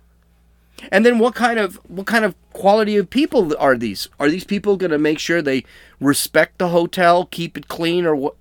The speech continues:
or whatever? Or are they gonna destroy it? Well, we see in California,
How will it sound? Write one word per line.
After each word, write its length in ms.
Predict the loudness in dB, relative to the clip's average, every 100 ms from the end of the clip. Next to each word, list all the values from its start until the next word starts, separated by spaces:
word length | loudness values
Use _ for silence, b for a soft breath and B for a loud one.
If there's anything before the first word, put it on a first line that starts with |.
| _ _
or 140 | 2 4
whatever? 520 | 4 4 2 2 -2 b b b b b 6
Or 120 | 6
are 40 |
they 140 | 6 2
gonna 260 | 2 0
destroy 640 | -2 -4 -4 -4 0 0
it? 160 | -2 -6 _ _ _ _ _ _ _ _ _ _ 0
Well, 140 | 4
we 140 | 4 2
see 240 | 0 -2
in 80 | -2
California, 760 | 0 0 0 -2 0 2 0